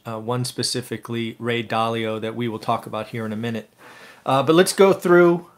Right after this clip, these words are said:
uh, kind of the order that I put it together for you today. First billionaire out the box was Paul Tudor Jones. And, um, man, he had some stuff to say. First off, he referred to the current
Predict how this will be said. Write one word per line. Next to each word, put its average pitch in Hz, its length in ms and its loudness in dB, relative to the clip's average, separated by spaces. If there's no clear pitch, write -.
uh, 143 380 -2
kind 160 180 0
of 151 60 2
the 139 80 2
order 156 320 4
that 151 160 4
I 139 40 0
put 151 180 0
it - 80 -8
together 147 260 -2
for 147 200 -4
you 151 120 -4
today. 151 340 -4
First 175 560 2
billionaire 165 600 8
out 147 260 -2
the 135 80 -2
box 139 640 2
was 120 380 -4
Paul 156 680 4
Tudor 156 560 -2
Jones. 120 640 0
And, 117 540 -4
um, 110 400 -4
man, 135 320 2
he 139 140 -2
had 127 200 0
some 123 120 -8
stuff - 260 -4
to 110 100 -10
say. - 280 -6
First 170 280 8
off, 156 320 6
he 139 680 -4
referred 147 500 -2
to 143 120 -2
the 131 140 -2
current 160 380 -2